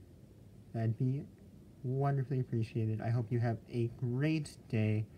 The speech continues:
Thank you very much if you watched to the very end. Hope you liked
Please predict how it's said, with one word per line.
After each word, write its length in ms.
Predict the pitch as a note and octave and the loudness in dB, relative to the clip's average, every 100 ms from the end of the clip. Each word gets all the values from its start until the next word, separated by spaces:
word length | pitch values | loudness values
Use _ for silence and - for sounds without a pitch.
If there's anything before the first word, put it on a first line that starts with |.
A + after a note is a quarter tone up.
| - - - - | -20 -20 -10 0
Thank 200 | F3 F3 | 2 4
you 60 | |
very 220 | C3 B2+ A#2 | 6 6 6
much 200 | A2 - | 4 2
if 80 | |
you 60 | A#2 | 2
watched 340 | G#2 G2+ - - | 2 0 -2 -4
to 60 | |
the 60 | G#2 | 0
very 340 | G#2 G2+ G#2 - | 2 0 -2 0
end. 380 | D#3 D#3+ D3+ - - - - - - - | 0 2 -2 -6 -16 -20 -20 -20 -14 0
Hope 200 | A#2 A2 | 0 2
you 120 | A2+ G#2+ | 2 2
liked 380 | G#2 G#2 - | 2 0 -2